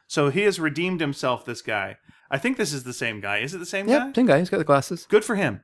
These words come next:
Speaker 1: Redeems himself.
Speaker 2: I know, it's weird 'cause, yeah, they have this jokey part of it. And this is done very seriously, and it's done very methodically, too. He brings a ladder there.
Speaker 1: He's very
Speaker 2: He climbs
Speaker 1: brave.
Speaker 2: up. There's two panels where you don't see him.
Speaker 1: Yeah, it's a
Speaker 2: So
Speaker 1: flaming
Speaker 2: we
Speaker 1: room. Like, he's
Speaker 2: Yeah.
Speaker 1: risking his life.
Speaker 2: So you have this sense of time passing,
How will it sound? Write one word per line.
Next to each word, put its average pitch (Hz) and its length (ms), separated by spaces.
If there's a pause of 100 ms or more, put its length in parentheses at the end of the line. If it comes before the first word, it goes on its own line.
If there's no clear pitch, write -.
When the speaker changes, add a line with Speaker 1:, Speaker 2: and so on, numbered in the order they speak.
(120)
Speaker 1:
Redeems 220 420
himself. 147 460
Speaker 2:
I 214 40
know, 240 100
it's 180 100
weird 180 240
'cause, 147 140
yeah, 151 140
they 120 80
have 165 100
this 147 140
jokey 165 300
part 120 220
of 117 80
it. 127 120 (520)
And - 80
this 226 60
is 277 60
done 269 100
very 254 160
seriously, 285 360
and 123 80
it's 123 100
done 170 160
very 156 220
methodically, 156 580
too. 185 140
He 123 100
brings 120 280
a 127 60
ladder 110 520
there. 147 380 (160)
Speaker 1:
He's 120 140
very 147 160
Speaker 2:
He 143 60
climbs 143 340
Speaker 1:
brave. 147 40
Speaker 2:
up. 175 220 (280)
There's 139 180
two 208 200
panels 165 460
where 147 80
you 127 80
don't 135 220
see 165 220
him. 208 260
Speaker 1:
Yeah, 180 220
it's 156 140
a 180 60
Speaker 2:
So - 160
Speaker 1:
flaming 139 320
Speaker 2:
we 151 60
Speaker 1:
room. 208 280
Like, 143 240
he's 233 140
Speaker 2:
Yeah. 170 120
Speaker 1:
risking 185 300
his 139 120
life. 156 400
Speaker 2:
So - 120
you 165 60
have 165 100
this 156 140
sense 156 320
of 139 120
time 143 300
passing, 139 540